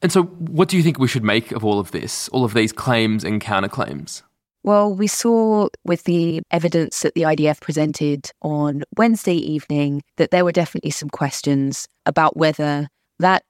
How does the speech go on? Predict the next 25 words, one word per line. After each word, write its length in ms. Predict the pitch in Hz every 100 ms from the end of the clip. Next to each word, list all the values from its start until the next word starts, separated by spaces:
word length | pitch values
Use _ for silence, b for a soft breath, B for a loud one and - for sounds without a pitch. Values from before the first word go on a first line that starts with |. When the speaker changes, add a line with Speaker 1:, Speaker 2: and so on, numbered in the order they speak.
| -
Speaker 2:
evidence 640 | 160 160 147 139 - - - -
was 400 | 147 147 147 -
proportional 880 | - 160 254 262 - 170 147 143 147 _ _
to 260 | - 170 165
what 220 | 156 -
they 120 | 151
said 320 | - - 160
they 160 | - 78
would 180 | - -
find, 380 | - 60 - -
which 220 | - 165 -
was 240 | 156 147 -
a 80 | 156
command 460 | - 160 165 156
center. 480 | - - 76 - - - _ _ _
This 540 | 208 220 - - - - _ _
latest 640 | 165 190 226 - 185 - -
batch 460 | 147 - - - _
of 160 | 151 -
pictures 800 | - - - 151 143 139 - - -
and 580 | 151 147 143 139 139 135 -
video, 600 | - 147 143 135 - - -
which 360 | 156 156 - - _
haven't 480 | - 180 175 170 -
been 400 | 160 156 151 156